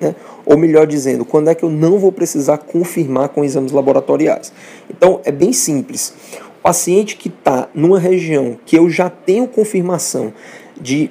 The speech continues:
casos de febre de chikungunya através de exames laboratoriais e que esses casos sejam autóctones,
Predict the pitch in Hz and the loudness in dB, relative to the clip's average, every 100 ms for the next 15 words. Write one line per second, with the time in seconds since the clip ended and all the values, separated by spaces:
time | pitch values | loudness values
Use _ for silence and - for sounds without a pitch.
0 | - - 151 196 175 131 117 - - 131 | -4 0 2 0 -2 -4 -6 -10 -10 -2
1 | 151 - 147 135 - 131 135 120 127 123 | -2 0 0 -2 -6 -6 -4 -4 -2 -2
2 | 131 151 131 156 185 156 147 127 127 120 | 0 0 2 0 0 -2 -2 0 0 0
3 | 107 - 104 107 147 160 - - - - | -2 -4 -2 -2 -2 -2 -6 -14 -20 -20
4 | - _ _ _ - - - 151 175 - | -20 _ _ _ -18 -10 2 4 4 -2
5 | - - 127 110 101 - - - - - | -6 -2 -2 -2 -8 -14 -16 -14 -12 -2
6 | - 131 110 95 - 151 156 151 - 147 | 0 0 -2 -10 -6 0 0 0 0 0
7 | - - - 151 - - | -2 -8 -8 -8 -16 -18